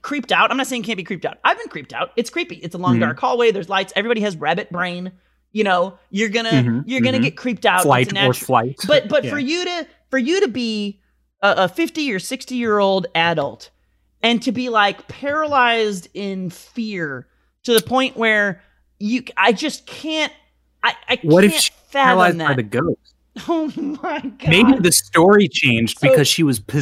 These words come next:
Speaker 1: oh, I did
Speaker 2: possessed.
Speaker 1: forg-, I did forget. So in addition, so this is, and this will not come as a surprise at all, but because this is clearly the kind of person, we have several people at my work that just live their entire lives in fear. I do not understand how these people operate.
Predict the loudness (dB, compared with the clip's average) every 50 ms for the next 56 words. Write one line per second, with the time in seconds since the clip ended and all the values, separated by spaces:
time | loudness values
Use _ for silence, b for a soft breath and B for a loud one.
0 | 6 6 6 6 4 0 2 2 2 4 2 2 0 -2 -4 -4 -6 -2 0 0
1 | 2 2 0 0 -2 -2 -2 -2 -2 -2 -2 -4 -2 -2 -2 -4 -2 -4 -4 -6
2 | -6 -10 -8 -4 -4 -4 -4 -4 -8 -8 -4 -2 -2 -2 -2 -8 -16 -20 -20 -18
3 | -18 -16 -6 -6 -6 -6 -4 -2 -2 -2 -2 -4 -6 -8 -8 -8 -10 -12 -14 -8
4 | -6 -6 -6 -4 -4 -6 -4 -4 -4 -4 -4 -6 -6 -8 _ _ _ -8 -2 -2
5 | -2 -2 -2 -4 -4 -6 -6 -6 -4 0 0 2 2 2 -2 -4 -4 -4 -4 -4
6 | -2 -2 -2 -2 0 -2 -4 -4 -6 -8 -12 _ _ _ _ _ 0 0 0 0
7 | 2 2 2 4 4 2 0 -2 -2 -2 -2 -2 -2 -4 -4 -4 -4 -4 -4 -8
8 | -8 -6 -6 -6 -6 -6 -10 -8 -6 -4 -4 -4 0 2 2 2 2 0 -4 0
9 | 0 0 2 2 0 0 0 -2 -4 -6 -10 -10 -8 -6 -6 -6 -4 -4 -2 -2
10 | -2 -2 -2 -2 -2 -2 -2 -2 -4 -8 -8 -8 -8 -4 -4 -4 -4 -4 -4 -4
11 | -4 -4 -2 -4 -4 -2 -2 -2 -2 -2 -4